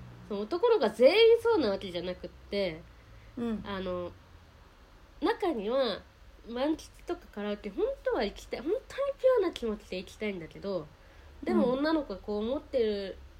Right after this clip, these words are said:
Speaker 1: かもなと思って誘えなかったりするって人もいたり、
Speaker 2: うん。うんうん。
Speaker 1: 普通に誘えちゃうって人もいるんだよね。
Speaker 2: うん。
Speaker 1: で、その、本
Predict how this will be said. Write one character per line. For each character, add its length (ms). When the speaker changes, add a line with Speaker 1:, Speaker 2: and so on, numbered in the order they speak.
Speaker 1:
か 100
も 120
な 220
と 140
思 100
っ 20
て 100
誘 260
え 40
な 140
か 100
っ 20
た 140
り 100
す 120
る 60
っ 40
て 180
人 200
も 120
い 60
た 60
り、 60
Speaker 2:
う 60
ん。 60
う 20
ん 40
う 260
ん。 100
Speaker 1:
普 80
通 140
に 80
誘 60
え 120
ち 140
ゃ 120
う 300
っ 20
て 240
人 200
も 120
い 100
る 140
ん 80
だ 80
よ 60
ね。 160
Speaker 2:
う 40
ん。 500
Speaker 1:
で、 180
そ 120
の、 120
本 120